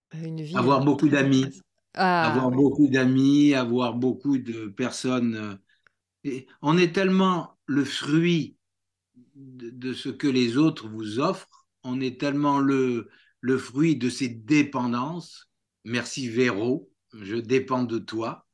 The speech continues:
Speaker 2: Oui, on est le fruit de ces dépendances.
Speaker 1: Hmm, ouais.
Speaker 2: Que la recette <laughs>
Speaker 1: La gratitude déjà, visiblement.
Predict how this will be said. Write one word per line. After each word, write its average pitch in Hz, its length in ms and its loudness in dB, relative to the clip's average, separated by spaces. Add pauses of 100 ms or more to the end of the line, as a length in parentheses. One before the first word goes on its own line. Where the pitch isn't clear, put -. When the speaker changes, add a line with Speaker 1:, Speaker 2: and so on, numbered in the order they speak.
(200)
Speaker 2:
Oui, 190 180 0
on 123 100 0
est 123 60 2
le 110 100 -2
fruit 190 220 -4
de 143 100 -2
ces 139 200 0
dépendances. 117 960 -6 (160)
Speaker 1:
Hmm, 156 260 -12 (420)
ouais. 151 120 -14
Speaker 2:
Que 123 560 2 (560)
la 127 160 -2
recette 160 640 -4 (1120)
<laughs> 160 60 0 (800)
Speaker 1:
La 180 160 -2
gratitude 175 560 -4
déjà, 165 260 -6
visiblement. 160 720 -8